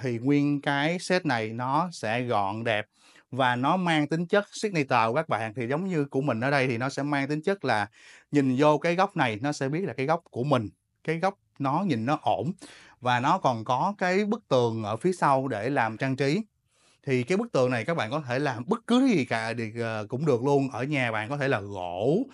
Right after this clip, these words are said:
hay là kính mờ, đừng sử dụng kính bóng hoặc là kính phản chiếu nha. Nó reflect lung tung quá, đó là ghê. Cho nên là dùng kính mờ và các bạn trang trí cái bức tường phía sau. Vậy là các bạn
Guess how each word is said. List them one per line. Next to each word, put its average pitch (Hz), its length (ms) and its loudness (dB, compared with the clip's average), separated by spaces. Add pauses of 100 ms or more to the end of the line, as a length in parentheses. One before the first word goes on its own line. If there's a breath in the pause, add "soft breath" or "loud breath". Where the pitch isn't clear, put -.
(220 loud breath)
hay 135 460 0
là 110 580 0
kính 202 300 0
mờ, 120 460 4
đừng 127 260 2
sử 131 140 0
dụng 139 320 0
kính 202 240 -4
bóng 190 280 2
hoặc 170 240 -8
là 113 140 0
kính 175 260 -4
phản 135 200 -6
chiếu 180 260 2
nha. 185 160 2 (440 loud breath)
Nó 196 120 2
reflect 185 380 4
lung 160 180 0
tung 160 200 4
quá, 175 60 4
đó 208 80 6
là 190 140 4
ghê. 147 320 8 (600 soft breath)
Cho 147 80 2
nên 151 140 6
là 135 60 2
dùng 120 360 0
kính 190 200 -2
mờ 120 240 4
và 110 100 -4
các 117 40 -4
bạn 120 220 0
trang 143 200 -2
trí 143 160 -2
cái 185 100 -4
bức 196 140 -2
tường 120 220 0
phía 156 80 -2
sau. 139 260 0
Vậy 113 120 -4
là 117 60 -4
các 151 80 -2
bạn 117 220 -2